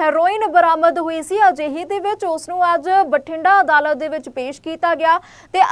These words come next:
ਅਦਾਲਤ ਦੇ ਵੱਲੋਂ ਵੱਡਾ ਫੈਸਲਾ ਸੁਣਾ ਦਿੱਤਾ ਗਿਆ ਹੈਗਾ ਆ। ਜੋ ਅਮਨਦੀਪ ਕੌਰ ਹੈਗੀ, ਜੋ ਕਿ ਬਰਖਾਸਤ ਕਾਂਸਟੇਬਲ ਹੈਗੀ, ਜੋ ਕਿ ਹੈਰੋਇਨ ਨਾਲ ਫੜੀ ਗਈ ਸੀ। ਅਜਿਹੇ ਦੇ ਵਿੱਚ ਅਦਾਲਤ ਦੇ ਸਾਹਮਣੇ ਜੋ ਹੈ ਮਿੰਨਤਾਂ ਕਰਦੀ ਹੋਈ ਵੀ ਜੋ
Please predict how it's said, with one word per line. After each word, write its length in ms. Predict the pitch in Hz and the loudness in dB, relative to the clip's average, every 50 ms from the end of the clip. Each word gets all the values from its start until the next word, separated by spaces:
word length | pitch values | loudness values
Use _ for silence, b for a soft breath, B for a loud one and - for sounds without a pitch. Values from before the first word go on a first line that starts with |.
| 339 320 | 4 4
ਅਦਾਲਤ 420 | 285 339 330 339 359 403 440 453 | 6 6 6 8 10 8 8 8
ਦੇ 140 | - 427 440 | 6 2 2
ਵੱਲੋਂ 340 | - 381 370 359 381 427 403 | 6 6 6 6 6 4 2
ਵੱਡਾ 460 | 269 240 285 277 254 370 403 427 453 | 2 0 0 2 4 6 6 6 6
ਫੈਸਲਾ 600 | 453 - 349 302 262 254 - 277 294 302 339 381 | 4 4 2 2 2 0 2 4 4 6 6 4
ਸੁਣਾ 420 | 381 - - 302 285 285 294 294 | 2 0 -4 -4 0 0 0 0
ਦਿੱਤਾ 400 | 277 277 269 269 - 285 277 285 | 0 -2 -6 -2 0 2 2 2
ਗਿਆ 280 | 269 262 277 269 262 277 | 2 4 4 4 4 4
ਹੈਗਾ 560 | 277 269 247 247 269 277 294 302 285 285 320 | 2 -2 -2 0 2 4 4 6 6 6 6
ਆ। 40 | 370 b b b b b - | 4 b b b b b -8
ਜੋ 160 | 214 302 359 359 - - 302 | -2 0 2 2 2 2 0
ਅਮਨਦੀਪ 480 | 311 330 392 427 415 381 370 359 349 - _ | 2 2 0 0 0 -2 -2 -4 -4 -6 _
ਕੌਰ 280 | - 302 294 285 294 320 | 0 2 4 4 4 2
ਹੈਗੀ, 320 | 302 302 285 233 277 320 | 0 -2 -4 -6 -6 -8
ਜੋ 420 | 320 269 330 330 339 349 370 392 392 B B B B B B _ | -8 -6 -2 0 2 2 2 2 0 B B B B B B _
ਕਿ 260 | - 370 392 403 415 415 339 254 | -2 0 0 0 2 0 -2 2
ਬਰਖਾਸਤ 600 | 220 277 277 277 269 - 320 311 339 370 381 - - | 2 2 2 2 -2 -2 0 2 4 2 2 0 -2
ਕਾਂਸਟੇਬਲ 600 | 349 294 269 269 269 269 - 320 311 254 359 381 | -2 -2 -2 -2 -4 -6 -6 -6 2 4 4 4
ਹੈਗੀ, 360 | 294 370 359 330 269 320 381 | 6 4 2 2 0 -2 -6
ਜੋ 220 | 392 247 294 294 294 | -4 -2 -4 -4 -4
ਕਿ 240 | - - 330 359 330 | -4 -6 -8 -8 -6
ਹੈਰੋਇਨ 460 | 311 269 269 254 285 302 349 403 392 | -4 -4 -4 -2 -4 -4 -4 -4 -4
ਨਾਲ 260 | 359 330 320 330 349 | -2 0 0 0 -2
ਫੜੀ 300 | 339 - 370 392 403 381 | 2 2 4 4 4 0
ਗਈ 200 | 262 262 214 196 | -2 -2 -4 -4
ਸੀ। 240 | 202 - 285 302 294 | -6 -4 -2 -2 0
ਅਜਿਹੇ 320 | 240 262 285 285 330 381 | 0 0 -2 -2 -2 -4
ਦੇ 120 | - 403 403 | -4 -4 0
ਵਿੱਚ 300 | 320 381 381 370 - 403 415 427 B B B B B B - 330 | 2 0 0 0 -2 -4 -6 -6 B B B B B B 4 4
ਅਦਾਲਤ 420 | 320 311 330 330 349 381 427 466 392 | 6 8 8 8 8 8 8 6 6
ਦੇ 200 | 453 453 453 440 | 2 0 0 -2
ਸਾਹਮਣੇ 600 | - - 403 359 359 349 349 370 381 427 453 440 | 0 0 2 2 2 2 2 0 0 0 -2 -4
ਜੋ 180 | 294 294 302 | -4 -2 -2
ਹੈ 160 | 285 285 339 359 | 0 2 2 2
ਮਿੰਨਤਾਂ 560 | 320 262 254 269 277 294 - - 392 427 415 | 0 0 -2 -2 -2 0 2 4 4 4 4
ਕਰਦੀ 400 | 403 392 359 320 277 262 330 349 | 4 2 2 2 0 -4 -6 -6
ਹੋਈ 320 | 320 277 277 277 294 294 | -4 -4 -4 -4 -4 -4
ਵੀ 180 | 277 311 330 349 | -4 -4 -4 -4
ਜੋ 180 | 285 359 359 | -4 -4 -4